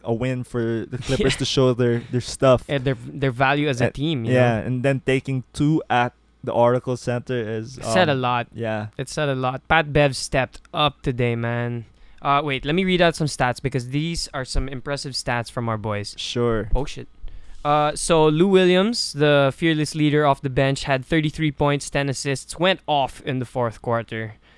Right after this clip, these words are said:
Speaker 1: Yeah.
Speaker 2: as he is paid to do.
Speaker 1: Mm-hmm.
Speaker 2: Um, Gallo had twenty-seven points, seven rebounds.
Speaker 1: Oh, good game.
Speaker 2: Good game.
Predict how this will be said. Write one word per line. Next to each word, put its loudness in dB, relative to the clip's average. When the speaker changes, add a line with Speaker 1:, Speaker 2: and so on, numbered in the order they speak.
Speaker 1:
Yeah. 0
Speaker 2:
as 2
he 0
is 0
paid -4
to -6
do. -6
Speaker 1:
Mm-hmm. -2
Speaker 2:
Um, -4
Gallo 4
had 0
twenty-seven 0
points, -2
seven 0
rebounds. 0
Speaker 1:
Oh, 6
good -4
game. -4
Speaker 2:
Good 0
game. -2